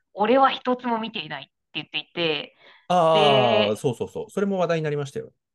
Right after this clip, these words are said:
Speaker 1: あ、そうなんですね。
Speaker 2: そう。
Speaker 1: だから、あの、「俺は何を見せられたんでしょうか」っていう感じで、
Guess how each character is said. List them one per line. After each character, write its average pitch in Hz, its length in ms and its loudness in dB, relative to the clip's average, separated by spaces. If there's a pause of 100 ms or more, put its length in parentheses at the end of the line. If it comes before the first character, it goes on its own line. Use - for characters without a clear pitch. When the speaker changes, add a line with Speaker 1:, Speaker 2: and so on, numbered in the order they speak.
(180)
Speaker 1:
あ、 240 220 0
そ 359 120 4
う - 20 6
な 220 100 4
ん 175 40 2
で 175 80 2
す 175 100 -8
ね。 170 240 -4 (180)
Speaker 2:
そ 208 120 -2
う。 - 20 0
Speaker 1:
だ 196 100 0
か 190 140 0
ら、 175 420 2
あ 175 140 -2
の、 160 480 -12 (2250)
「俺 262 240 2
は 370 120 4
何 359 320 4
を 320 60 4
見 240 160 2
せ - 100 2
ら 254 140 4
れ 214 100 2
た 196 180 -2
ん 175 120 -4
で 175 100 -2
し - 100 -8
ょ 180 80 -2
う - 40 -6
か」 160 120 -10
っ - 40 -10
て 139 80 -8
い 196 140 2
う - 40 4
感 180 180 4
じ 175 100 2
で、 262 400 0